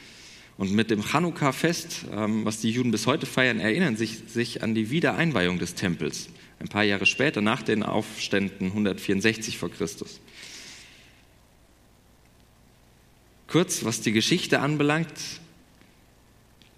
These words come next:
dem jüdischen Volk hat's den Boden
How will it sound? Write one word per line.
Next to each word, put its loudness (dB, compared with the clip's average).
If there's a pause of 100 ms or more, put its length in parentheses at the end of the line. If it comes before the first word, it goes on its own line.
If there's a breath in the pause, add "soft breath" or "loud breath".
(400)
dem 2
jüdischen 2
Volk 0
hat's -6
den -2
Boden -2